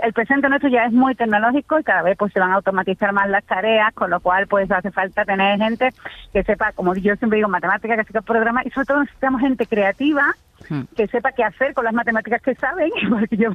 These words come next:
Speaker 1: soy matemática, pero a lo mejor no sé qué hacer con ellas, y gente que, creativa y empática, ¿no? Porque hay muchos problemas en nuestra sociedad, muchas dificultades que tienen algunos colectivos en nuestra sociedad,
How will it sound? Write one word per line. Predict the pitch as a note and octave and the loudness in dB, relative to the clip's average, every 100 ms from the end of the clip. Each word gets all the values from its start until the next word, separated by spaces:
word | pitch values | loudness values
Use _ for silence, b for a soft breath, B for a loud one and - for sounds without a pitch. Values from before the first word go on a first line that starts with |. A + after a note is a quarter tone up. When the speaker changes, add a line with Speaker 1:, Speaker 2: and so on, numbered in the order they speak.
| G3 | -2
Speaker 1:
soy | B3+ G#3 A3+ | -2 0 0
matemática, | A3+ A3+ C4 C#4+ A3+ | -2 -2 -2 -2 -2
pero | F#3+ | 0
a | F3+ | 0
lo | |
mejor | F3+ F3+ | 0 0
no | G#3 | 0
sé | G#3 | -2
qué | G#3+ | -4
hacer | G#3 | -2
con | A3 | -2
ellas, | B3+ C#4 D#4+ B B B B B - | -2 -2 -4 B B B B B -6
y | B3+ B3 A#3+ A#3 | -2 0 0 0
gente | A#3+ B3 - C#4+ | -2 -2 -2 -2
que, | - A#3+ G#3+ | 0 0 0
creativa | B3+ A#3 A#3 B3+ C4 D4+ | -2 -2 -2 -4 -2 2
y | B3+ | 2
empática, | G3 - F4 A3+ - - | 0 -2 -4 -8 -6 -6
¿no? | F3+ - | -4 -4
Porque | A3+ - | -4 -2
hay | G#3+ | -2
muchos | A3+ - B3 A3+ A3+ A3 | -2 0 4 4 4 2
problemas | A3+ G#3+ A#3 C4 A#3+ A#3+ | 0 4 4 4 2 2
en | |
nuestra | A3 A3+ G#3 | 0 -2 -2
sociedad, | A3+ A3 G3+ A#3 B3+ | -2 0 4 4 4
muchas | A#3 A3 A3+ G#3 G3+ | 0 0 2 2 2
dificultades | G3 - G#3+ G3+ A#3 A#3+ A#3 | -2 -6 -2 0 2 2 0
que | |
tienen | G#3 G#3 G#3 | 0 0 2
algunos | G3+ G#3+ G#3 | 2 0 0
colectivos | G#3 G3+ A3+ | -2 0 0
en | A3 | 0
nuestra | G#3+ G#3 G3+ | 0 0 2
sociedad, | G#3+ G#3 A3 A3 | 0 0 2 2